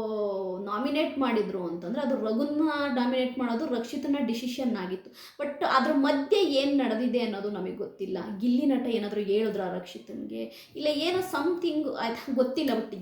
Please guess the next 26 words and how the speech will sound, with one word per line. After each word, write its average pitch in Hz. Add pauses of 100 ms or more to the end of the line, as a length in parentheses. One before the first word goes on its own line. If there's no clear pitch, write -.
ಯಾಕೆ 427 (260)
ಆಯ್ತಾ 247
ಕಿಚ್ಚ - (140)
ಸುದೀಪ್ 269
ಸರ್ 247
ಅವರು, 240
ಆ, 226
ರಕ್ಷಿತನಿಗೂ 254
ಗಿಲ್ಲಿ 233
ನಟನಿಗೂ 226
ಕ್ಲಾಸ್ 240
ತಗೊಂಡ್ರು 220
ಅನ್ನೋದನ್ನ 196 (140)
ನನಗೆ 196
ನೋಡುವ 240 (580)
ಕಾತುರ 247
ಇದೆ. 233
ಅದಲ್ದೇನೆ, 294 (200)
ಹ್ಮ್, 226
ಈ 294 (100)
ಉಳಿದ 320 (140)
ಕಂಟೆಸ್ಟೆಂಟ್ 269
ಯಾರ್ಯಾರಿದ್ದಾರೆ, 208 (100)
ಆ, 214 (460)
ಅಶ್ವಿನಿ 247
ಗೌಡ, 208